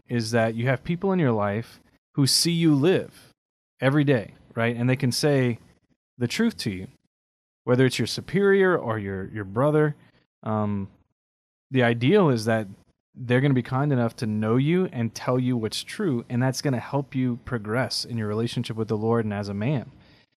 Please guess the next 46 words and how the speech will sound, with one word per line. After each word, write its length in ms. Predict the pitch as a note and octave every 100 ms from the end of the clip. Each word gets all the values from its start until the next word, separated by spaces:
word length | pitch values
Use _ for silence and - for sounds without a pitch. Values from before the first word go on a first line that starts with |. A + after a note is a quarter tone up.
| _ _ _
And 100 | A2+
unfortunately 480 | A2+ D#3 F#3 F3+ C#3+
today, 420 | B2+ A#2+ E3+ E3+
we 160 | A2 A#2
just, 380 | G#2 A2+ - - _ _ _ _ _ _ _ -
I 40 |
mean, 60 | A#2+
everyone's 320 | D3 D#3+ C3+
so 200 | - D3
afraid 320 | A#2+ C3+ C#3
to 80 | A#2+
offend 400 | - - A#2+ C#3+
each 220 | C#3+ -
other, 360 | C#3 C3+ C#3 C3+
to, 460 | C3 - F#2+ F#2+ G2 _
you 160 | - B2
know, 260 | F#2+ F#2 F#2 _ A2+
whatever. 800 | G#2 G2+ G#2+ D3+ C#3+ D3 C#3+ - _ _ _ _ _ -
And, 380 | A#2+ A#2 A#2+ A2+
uh, 280 | A2 G#2 G#2
it's 120 | -
few 220 | - D#3+
and 100 | F3
far 160 | F#3 D#3
between 340 | B2+ F3 F3
when 140 | C3 A2+
you 60 |
find 380 | A2 B2+ B2 B2
that 180 | A#2 G2
guy 240 | A2+ A2
who's 100 | A2+ G#2
willing 200 | G#2+ G#2+
to 40 |
just 180 | G#2 -
tell 220 | - G2+
you 140 | G2
the 100 | G#2+
truth. 460 | G#2+ - F3+ G#2 -
And 100 | -
so 100 | -
it 80 | A#2
sounds 240 | F3 A3 F3
like 140 | C3+
these 160 | A#2+ G#2
grit 260 | C3+ E3+
groups 520 | - G#2 G2 - -